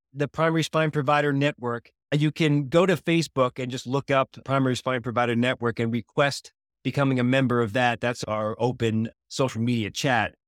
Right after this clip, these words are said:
But then also check out Primary Spine Provider Network dot com online, and you'll learn about what we have to offer,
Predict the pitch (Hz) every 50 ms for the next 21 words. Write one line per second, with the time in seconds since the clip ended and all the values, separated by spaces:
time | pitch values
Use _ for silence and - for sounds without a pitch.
0 | _ _ _ _ _ _ - 135 123 104 156 160 156 160 170 185 - - 180 156
1 | - - 170 156 - 156 147 143 139 - _ - 156 147 143 147 143 - - 139
2 | 139 135 117 139 123 110 127 127 131 127 123 120 123 120 - - 127 127 127 131
3 | - 120 120 110 - 127 113 110 - - - - - 180 165 127 107 95 95 101
4 | - _ _ _ _ _ - - 113 120 120 120 135 147 151 139 131 120 123 123
5 | 120 123 123 123 123 123 117 117 117 117 123 110 110 110 127 135 139 139 135 127
6 | 107 123 123 120 120 120 117 - 117 117 127 131 - 131 127 113 127 123 117 -
7 | - - 110 123 127 123 - - 117 113 110 107